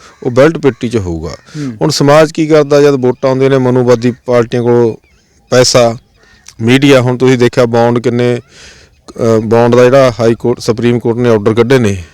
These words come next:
Speaker 1: ਕਿੰਨਾ ਕਰੋੜਾਂ ਰੁਪਈਆ ਸਾਰੀਆਂ ਹੀ ਜਿਹੜੇ ਮਨੂਵਾਦੀ ਪਾਰਟੀਆਂ ਨੇ, ਚਾਹੇ ਕਾਂਗਰਸ ਆ, ਬੀ ਜੇ ਪੀ ਆ, ਉਹਨਾਂ ਨੂੰ ਦਿੱਤਾ। ਤਾਂ ਇਹ ਕੀ ਕਰਦੇ ਨੇ, ਕਾਂਸ਼ੀ ਰਾਮ ਸਾਹਿਬ ਕਿਆ ਕਰਦੇ ਵੀ ਇਸ ਦੇਸ਼ ਦੇ ਵਿੱਚ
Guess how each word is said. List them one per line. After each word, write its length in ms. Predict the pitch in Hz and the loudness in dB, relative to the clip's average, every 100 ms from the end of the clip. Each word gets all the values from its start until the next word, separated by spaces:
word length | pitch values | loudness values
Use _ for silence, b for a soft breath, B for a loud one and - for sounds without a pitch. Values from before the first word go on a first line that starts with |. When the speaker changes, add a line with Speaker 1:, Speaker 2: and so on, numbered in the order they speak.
| b b - - | b b -10 -4
Speaker 1:
ਕਿੰਨਾ 300 | 123 127 127 | 0 0 0
ਕਰੋੜਾਂ 420 | - 120 120 127 | -2 0 2 2
ਰੁਪਈਆ 420 | 117 117 120 117 | 2 0 2 0
ਸਾਰੀਆਂ 640 | - 127 131 139 135 131 | -2 0 2 2 2 0
ਹੀ 220 | 123 127 120 | 0 -2 0
ਜਿਹੜੇ 200 | 127 135 | 0 0
ਮਨੂਵਾਦੀ 560 | 117 117 113 107 117 | 0 0 0 0 0
ਪਾਰਟੀਆਂ 400 | 107 110 104 113 | 0 -2 -2 -2
ਨੇ, 120 | 113 | -2
ਚਾਹੇ 180 | 107 113 - | 0 -2 0
ਕਾਂਗਰਸ 520 | 110 110 110 110 - | -2 0 0 -2 0
ਆ, 120 | 113 | -2
ਬੀ 200 | 98 107 | 0 -2
ਜੇ 180 | 107 113 | 0 -2
ਪੀ 220 | - 113 | -2 0
ਆ, 180 | 113 110 B B B | 0 0 B B B
ਉਹਨਾਂ 200 | 135 143 | -2 0
ਨੂੰ 140 | 143 123 | 2 0
ਦਿੱਤਾ। 380 | 113 - 85 85 _ B B B B B B | -2 -4 -6 -8 _ B B B B B B
ਤਾਂ 160 | 156 160 | 2 2
ਇਹ 200 | - 185 196 | 4 2 2
ਕੀ 120 | 190 | 0
ਕਰਦੇ 320 | 160 135 143 | 2 2 2
ਨੇ, 320 | 147 156 156 - _ _ _ | 2 0 -2 -10 _ _ _
ਕਾਂਸ਼ੀ 300 | - 131 - | -4 -2 0
ਰਾਮ 160 | 139 143 | 2 2
ਸਾਹਿਬ 280 | 135 139 139 | 0 -2 0
ਕਿਆ 180 | 127 131 | 0 2
ਕਰਦੇ 360 | 139 139 151 | 2 2 2
ਵੀ 180 | 147 147 | 2 2
ਇਸ 160 | 143 131 | 0 -2
ਦੇਸ਼ 300 | 113 117 131 | 0 0 0
ਦੇ 140 | 131 | 0
ਵਿੱਚ 500 | 101 - 113 127 | 0 2 2 4